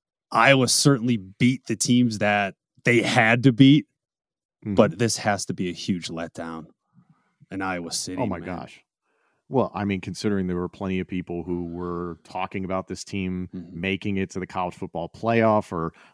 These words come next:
Speaker 2: um, I saw some people lobbying for them to be number one, and I was like, "Okay, let's pump the brakes." So Iowa loses
Speaker 1: Mm.
Speaker 2: twenty-four to seven
Speaker 1: Mm.
Speaker 2: at home to Purdue, and the score really wasn't even indicative of how
Speaker 1: Mm-hmm.
Speaker 2: dominant the Boilermakers were. So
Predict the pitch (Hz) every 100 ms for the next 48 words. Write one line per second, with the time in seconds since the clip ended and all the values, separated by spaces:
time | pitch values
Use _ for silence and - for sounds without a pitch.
0 | - 78 78 80 82 - 90 85 82 -
1 | 90 87 101 90 101 113 107 107 117 123
2 | 120 123 127 135 151 180 - 208 208 220
3 | 269 196 127 117 120 120 147 214 220 -
4 | 95 85 104 - 107 101 82 98 82 -
5 | 95 87 - 107 120 107 95 101 113 98
6 | 95 85 - - - - - 107 117 127
7 | - 117 101 87 - - - 113 92 73
8 | 104 95 - _ _ - 107 113 - -
9 | 113 110 101 - 85 101 101 95 85 85
10 | 87 - 113 120 95 101 117 104 98 92
11 | 92 90 85 98 92 90 85 95 92 85
12 | 85 87 82 80 85 87 90 85 82 78
13 | 80 78 82 78 - 82 78